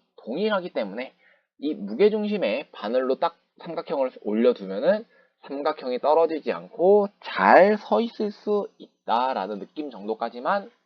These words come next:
기억해 두시면 되겠습니다. 뭐, 어려운 거 아니니까요. 자, 그러면은 이제 그러면 이 무게중심을 어떻게 구할 거냐?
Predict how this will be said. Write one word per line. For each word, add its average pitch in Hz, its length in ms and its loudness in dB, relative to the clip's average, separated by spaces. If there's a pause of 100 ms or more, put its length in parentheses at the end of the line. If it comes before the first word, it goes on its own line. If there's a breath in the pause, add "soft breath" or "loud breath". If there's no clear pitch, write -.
(360)
기억해 156 320 -4
두시면 127 500 -6
되겠습니다. 92 640 -8
뭐, 95 120 -4
어려운 156 240 4
거 135 60 0
아니니까요. 120 580 2 (640 loud breath)
자, 170 120 4
그러면은 131 540 4 (1120 soft breath)
이제 151 200 0
그러면 180 320 2
이 107 60 -4
무게중심을 131 840 -2 (140)
어떻게 - 380 -2
구할 123 240 0
거냐? 110 360 -8